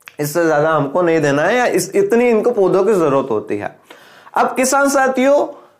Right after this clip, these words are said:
कुल मिलाकर जो मेन यहाँ पर बातें होगी वो दस प्रतिशत की होगी और इनकी आप बातें करते हैं और यहाँ पर जो नब्बे प्रतिशत है उसको हम बंदूक से गोली मार देते हैं, कोई बात नहीं करता है। इसका कारण मैं बता देता हूं आपको, क्यों नहीं करते इसका कारण मैं बता देता हूं।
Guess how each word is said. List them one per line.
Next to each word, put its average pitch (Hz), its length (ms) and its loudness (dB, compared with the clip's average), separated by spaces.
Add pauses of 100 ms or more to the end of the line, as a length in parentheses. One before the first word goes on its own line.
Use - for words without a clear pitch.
(120)
कुल 254 240 2
मिलाकर 226 520 2
जो 226 160 2
मेन 226 300 0
यहाँ 220 160 0
पर 226 140 0
बातें 185 360 0
होगी 196 220 2
वो 233 80 4
दस 233 200 2
प्रतिशत 180 600 -2
की 120 80 -4
होगी 101 320 -4 (180)
और 165 120 2
इनकी 180 460 0
आप 190 120 2
बातें 160 400 0
करते 147 280 -4
हैं 170 160 -2 (340)
और 160 140 0
यहाँ 175 240 2
पर - 160 0
जो 214 120 2
नब्बे 190 300 0
प्रतिशत 180 560 -2
है 240 120 4
उसको 180 260 -2
हम 202 180 -2
बंदूक 165 300 0
से 196 120 -2
गोली 156 240 2
मार 143 240 0
देते 139 280 -2
हैं, 226 80 0
कोई 214 140 0
बात 151 260 -2
नहीं 127 180 -2
करता 101 280 -4
है। 117 140 -14 (640)
इसका - 240 -2
कारण 254 360 2
मैं 294 140 4
बता 190 280 2
देता 143 220 -2
हूं 117 120 0
आपको, - 340 -6 (200)
क्यों 233 200 4
नहीं 254 140 2
करते 226 240 0
इसका 226 200 -2
कारण 180 320 0
मैं 214 140 0
बता 170 280 0
देता 147 240 -2
हूं। 151 160 -2